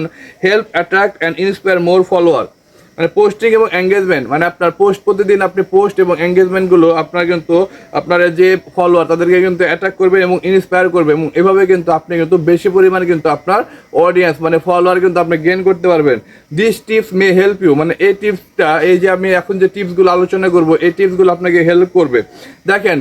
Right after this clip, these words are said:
কি, find comment on your post that extend the conversation and response to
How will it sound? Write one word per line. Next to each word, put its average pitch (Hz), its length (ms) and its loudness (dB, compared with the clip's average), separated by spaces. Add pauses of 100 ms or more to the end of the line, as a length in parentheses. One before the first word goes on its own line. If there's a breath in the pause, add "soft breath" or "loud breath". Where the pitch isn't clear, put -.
কি, 190 100 0 (180)
find 208 260 -2 (180)
comment 165 320 -2 (240)
on 160 100 -2 (160)
your 170 120 2 (120)
post 170 260 0 (140)
that 180 160 -2 (180)
extend 202 360 -4
the 196 80 0 (100)
conversation 190 600 -2
and 160 80 -2 (120)
response 196 400 -4 (100)
to 190 80 4